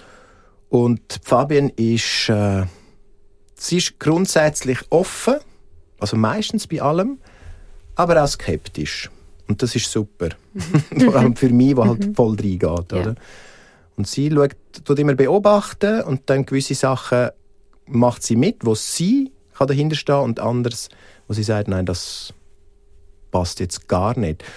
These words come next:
Speaker 1: Und darum ist sie auch für mich so ein, ein, ein recht guter Kompass in meinem Leben. Aber jetzt, sie hat, sie hat sich geöffnet für vieles,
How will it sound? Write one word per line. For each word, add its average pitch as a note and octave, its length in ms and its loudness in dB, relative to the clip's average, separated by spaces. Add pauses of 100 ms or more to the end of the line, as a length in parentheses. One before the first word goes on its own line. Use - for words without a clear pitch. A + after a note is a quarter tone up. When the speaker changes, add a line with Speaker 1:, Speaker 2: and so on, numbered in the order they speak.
(180)
Speaker 1:
Und - 120 -8
darum C3+ 120 0
ist C3+ 120 -2
sie B2+ 120 0
auch A#2+ 80 -2
für B2+ 100 -4
mich B2 180 0
so A#2+ 80 -2
ein, A#2 80 0
ein, G#2+ 600 -6
ein A2 200 -4
recht A2 260 -4
guter - 220 -4
Kompass - 880 -4 (560)
in G2 100 -4
meinem F#2 80 0
Leben. F2+ 120 -2
Aber A2+ 140 0
jetzt, D3+ 200 -4
sie G3 120 -2
hat, - 160 -8
sie - 100 -4
hat D#3+ 100 -4
sich - 160 -6
geöffnet C3+ 400 -2
für A2+ 140 -6
vieles, A3+ 680 -4